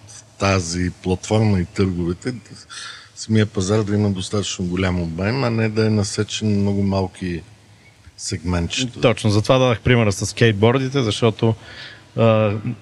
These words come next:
Speaker 2: България се продават много коли, с, а, тоест оборота на продажбите на коли е голям, но не сме заинтересовани в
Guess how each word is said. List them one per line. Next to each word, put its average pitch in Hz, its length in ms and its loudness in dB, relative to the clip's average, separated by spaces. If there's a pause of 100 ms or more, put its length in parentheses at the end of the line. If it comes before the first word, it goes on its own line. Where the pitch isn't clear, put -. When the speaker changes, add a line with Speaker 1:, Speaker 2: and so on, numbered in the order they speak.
(140)
Speaker 2:
България 113 480 4
се - 100 -10
продават 104 360 2
много 110 260 4
коли, 110 380 2
с, - 340 -8
а, 98 380 0
тоест 95 340 -2
оборота 104 760 2
на 95 300 0 (120)
продажбите 98 420 0
на 95 80 -2
коли 107 220 0
е 95 60 2
голям, 123 460 0
но 127 420 4
не 117 220 4
сме 120 220 2
заинтересовани 113 840 0
в 104 160 -6